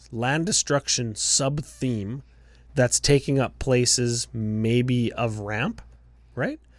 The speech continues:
So it seems a little bit all over the place. And then when you mentioned land, it's got seven enter the battlefield tapped lands, and it's monocolored. Like, you're not getting any benefit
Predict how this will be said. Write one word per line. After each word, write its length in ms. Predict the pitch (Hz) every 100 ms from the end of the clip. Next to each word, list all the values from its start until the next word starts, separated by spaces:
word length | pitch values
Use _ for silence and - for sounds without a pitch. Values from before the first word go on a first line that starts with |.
| -
So 200 | - 202
it 120 | 214
seems 300 | - 214 226
a 60 | 190
little 160 | 185
bit 120 | 170 139
all 220 | 151 147
over 140 | 139
the 100 | 156
place. 260 | 127 123 117
And 80 | 135
then 80 | 135
when 120 | 139
you 100 | 135
mentioned 400 | 135 160 - 127
land, 560 | 117 135 165 123 117 113
it's 140 | 131
got 220 | - 135 -
seven 680 | - - 147 143 151 147
enter 260 | 143 139 143
the 80 | 127
battlefield 440 | 120 120 120 107 -
tapped 460 | - 131 156 - - - -
lands, 580 | 117 117 120 160 247 - - - - 156
and 140 | 147
it's 140 | 135
monocolored. 1000 | 131 127 123 127 127 113 - 123 110 98 110
Like, 180 | 113
you're 80 | 131
not 160 | 127 123
getting 220 | 160 139
any 140 | 127
benefit 680 | 120 104 104 123 - 113 101